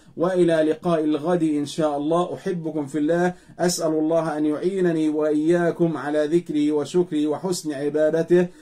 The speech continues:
اجتهدوا إخواني في الله، إنها والله أياما معدودات كما وصفها ربنا،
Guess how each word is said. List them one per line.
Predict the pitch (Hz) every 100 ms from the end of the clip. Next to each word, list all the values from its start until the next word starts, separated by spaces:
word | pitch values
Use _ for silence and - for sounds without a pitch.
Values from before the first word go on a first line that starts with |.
| 180 151
اجتهدوا | 139 - 214 180 165 160
إخواني | 135 170 170 165 160
في | 151
الله، | 156 165 190 208 208 - 175
إنها | 190 180 170 170 156
والله | 156 156 170 175 160 -
أياما | 165 165 156 160 175 185 185 180 180 175 165
معدودات | 156 147 185 190 170 175 175 165 190 170 -
كما | 151 156
وصفها | 156 180 175 160 160 151 156
ربنا، | 175 165 175 185 190